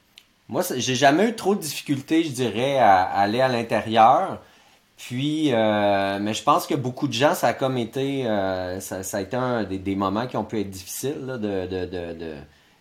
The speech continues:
ce, ce rendez-vous obligé d'intimité avec soi-même, euh, dans,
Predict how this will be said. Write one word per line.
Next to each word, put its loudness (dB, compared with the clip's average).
ce, -2
ce -4
rendez-vous 4
obligé 2
d'intimité 0
avec 2
soi-même, 0
euh, 0
dans, 0